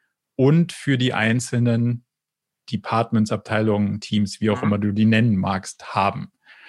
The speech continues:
Speaker 2: Mhm.
Speaker 1: So, dass die Transparenz in der ganzen Gruppe auf allen Teams ist. So, jeder weiß, was das andere Team macht und was nicht. Und dann geht man damit hin und bricht es sozusagen inhaltlich runter. Das heißt, jede Führungsperson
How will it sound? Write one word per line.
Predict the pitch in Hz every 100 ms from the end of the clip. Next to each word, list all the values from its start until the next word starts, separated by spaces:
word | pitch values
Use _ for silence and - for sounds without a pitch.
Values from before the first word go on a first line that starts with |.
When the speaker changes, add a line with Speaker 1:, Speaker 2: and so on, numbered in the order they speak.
| -
Speaker 2:
Mhm. | 127 135 - _ _ _
Speaker 1:
So, | - 110 147
dass | 131 117 -
die | 120
Transparenz | - - 120 117 117 110 135 143
in | 131
der | 117
ganzen | 113 120 -
Gruppe | 104 120 135 -
auf | 117 117 -
allen | 107 123 113 107 107 - _ _ _
Teams | - 117 95 90
ist. | - 117 117
So, | - 104
jeder | - 127 127
weiß, | 113 120
was | 110
das | 104 98
andere | - 107 95 104
Team | - 101 92
macht | - 117 165 -
und | 117 107
was | 104 -
nicht. | 90 - - _ _ _ - - - - - -
Und | 110 107
dann | 110 143
geht | 147 147
man | 123
damit | 110 113 139 131
hin | - 139
und | - 113
bricht | 117 123 -
es | 117
sozusagen | - 107 - 104 110 117 -
inhaltlich | 147 147 120 101 - 95 -
runter. | 101 98 98
Das | 95
heißt, | - 104 -
jede | 117
Führungsperson | 110 - 156 139 - - 107 98 113 135 165